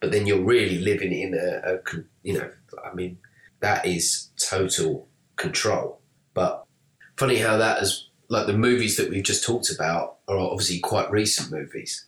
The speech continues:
but echoes of these ideas from Brave New World in nineteen eighty-four are just, like, found again and again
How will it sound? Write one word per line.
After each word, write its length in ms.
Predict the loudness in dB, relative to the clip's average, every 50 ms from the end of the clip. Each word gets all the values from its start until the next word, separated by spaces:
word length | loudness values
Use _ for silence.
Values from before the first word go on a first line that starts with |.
| _ _ _ _ _ _ _ _ _ -6
but 200 | -6 -6 -4 -2 -2
echoes 520 | -2 0 0 0 0 2 2 2 2 2
of 80 | 0 0
these 240 | 0 2 2 2 2
ideas 580 | 0 0 0 0 0 0 2 2 2 0 0 -2
from 160 | -2 -4 -4
Brave 300 | -2 0 0 0 0 -2
New 120 | -2 -2 0
World 220 | 0 0 0 -2 -4
in 100 | -4 -4
nineteen 340 | -4 -4 -4 -4 -4 -4
eighty-four 560 | -4 -4 -6 -8 -10 -2 0 2 4 4 2 2
are 40 | -2
just, 240 | -2 -4 -4 -4 -4
like, 160 | -4 -6 -8 -10 _ _ _ _ _ -8
found 220 | -4 -4 -4 -4 -4
again 340 | -6 -2 -2 -2 0 -2 -4
and 140 | -8 -10 -12
again 380 | -8 -4 -4 -4 -4 -4 -10